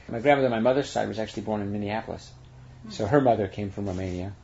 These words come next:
Speaker 1: Father's mother marched in a parade for the Tsar when she was a girl.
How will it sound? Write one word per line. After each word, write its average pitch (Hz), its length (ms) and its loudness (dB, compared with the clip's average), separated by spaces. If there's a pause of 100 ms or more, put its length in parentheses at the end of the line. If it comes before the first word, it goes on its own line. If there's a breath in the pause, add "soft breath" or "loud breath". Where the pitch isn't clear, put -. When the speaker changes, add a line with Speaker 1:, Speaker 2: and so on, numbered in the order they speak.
(160)
Speaker 1:
Father's 120 400 8
mother 104 520 -2
marched 107 460 -2
in 113 80 -4
a 107 60 -4
parade 107 500 -2
for 104 80 -10
the 98 80 -4
Tsar 85 400 -6
when 92 140 -12
she 95 160 -10
was 90 160 -8
a 87 40 -12
girl. 90 300 -8